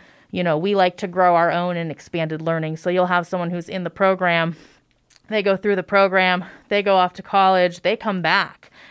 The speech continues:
and they work in your program. I mean, Friendship Club director right now is a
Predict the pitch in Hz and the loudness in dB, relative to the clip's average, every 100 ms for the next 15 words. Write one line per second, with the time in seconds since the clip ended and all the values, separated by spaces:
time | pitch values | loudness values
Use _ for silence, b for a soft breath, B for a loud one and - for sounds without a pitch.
0 | - 180 180 175 214 220 175 165 160 160 | -10 -4 -4 -2 -4 -4 -6 -6 -4 -4
1 | 160 156 156 170 165 220 214 214 196 180 | -2 -2 -2 -4 -4 -4 -4 -4 -2 -2
2 | 175 180 202 190 170 165 175 160 151 - | 0 -2 -2 -2 -2 -2 -2 -2 -2 -2
3 | 185 180 - 202 175 170 | -4 -6 -4 0 2 0